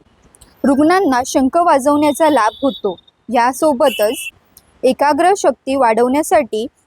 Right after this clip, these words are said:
रक्त भिसरण चांगल्या रीतीने होण्यासाठी शंख फायदेशीर असल्याचे मत भिडे यांनी व्यक्त केले. आपल्या देवघरात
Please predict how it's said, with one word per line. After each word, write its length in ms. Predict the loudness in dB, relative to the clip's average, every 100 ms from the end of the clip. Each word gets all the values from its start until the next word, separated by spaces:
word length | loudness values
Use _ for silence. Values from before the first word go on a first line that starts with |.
| _
रक्त 360 | -2 -2 _ 0 0 -4 -20 -20 -20 -20 _ _ -6 0
भिसरण 460 | 0 0 2 2 0
चांगल्या 480 | -2 -2 0 2 2 0 _ _ -4
रीतीने 520 | -4 -2 -2 -2 -4 -8 _ _
होण्यासाठी 640 | 0 2 2 2 0 0 -4
शंख 340 | -4 -4 -2 -2 0
फायदेशीर 540 | 0 0 -2 -2 0
असल्याचे 480 | -2 0 -2 0 0
मत 220 | 0 0
भिडे 400 | -2 0 2 2
यांनी 320 | 2 2 0
व्यक्त 300 | 0 -2 -2 -2
केले. 260 | 0 -2 -4 -12 _ _ _ _ _ _ _ _ -20 _ -20 -8
आपल्या 300 | -4 -2 0
देवघरात 600 | 0 2 0 0 2 0